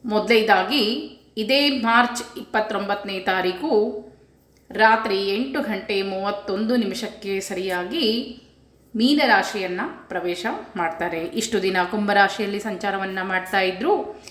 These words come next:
ಈ ಎರಡೂವರೆ ವರ್ಷ ಕುಂಭರಾಶಿಯಲ್ಲಿ ಇದ್ರು. ಈಗ ಕುಂಭರಾಶಿಯನ್ನ ಬಿಟ್ಟು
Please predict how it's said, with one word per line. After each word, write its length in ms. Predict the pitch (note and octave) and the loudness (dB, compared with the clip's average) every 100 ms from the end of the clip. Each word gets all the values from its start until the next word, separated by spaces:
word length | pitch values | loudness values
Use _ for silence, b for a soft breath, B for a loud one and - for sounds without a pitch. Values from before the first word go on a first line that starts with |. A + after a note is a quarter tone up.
| B B | B B
ಈ 40 | G#3 | 0
ಎರಡೂವರೆ 800 | G3 F#3+ G3+ A3 B3+ B3 B3 B3+ | 2 4 4 4 2 2 2 4
ವರ್ಷ 300 | C4 C4 F4 C4+ C4+ | 2 2 4 4 4
ಕುಂಭರಾಶಿಯಲ್ಲಿ 840 | A3 A3 G#3+ G3 - G3 F3+ F3+ | -2 2 6 4 4 -2 0 -2
ಇದ್ರು. 560 | F3 E3+ E3+ - - b b b - | -2 -6 -8 -10 -18 b b b -8
ಈಗ 160 | F#3 | -2
ಕುಂಭರಾಶಿಯನ್ನ 880 | F#3 - G#3+ G#3+ G3+ F#3 - F#3 F3+ F#3+ F3 | -2 0 0 2 4 2 -2 -6 -6 -6 -6
ಬಿಟ್ಟು 260 | A#3 - | -4 -2